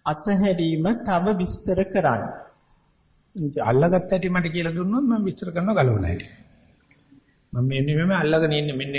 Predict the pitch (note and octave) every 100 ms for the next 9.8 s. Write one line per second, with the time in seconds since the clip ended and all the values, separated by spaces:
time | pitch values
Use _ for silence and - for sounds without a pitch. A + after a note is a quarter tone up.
0 | C3+ - C3 C#3 C#3 C3 B2 B2 A#2 A#2
1 | A2+ C3+ E3+ D3+ D3 C#3 C3 B2+ A#2+ A#2
2 | A#2+ E3 D3 C#3 D3+ D3+ D3 D3 D3 D#3+
3 | E3+ A3 C4+ A3 G#3+ G3+ G3 F#3 G#3+ G3
4 | B2+ A2 A2+ A#2+ D#3+ A3+ - - - -
5 | - _ - D3 F#2 B2 B2 - C#3 C3
6 | C#3 C#3+ D3 C#3+ D3+ D3+ D3+ F3 F3+ E3
7 | C3 A#2+ A#2 B2 - - _ _ _ _
8 | _ _ - - - A#2 B2+ B2 B2+ D3
9 | D3 D3+ F#3 F#3+ E3+ C#3 B2+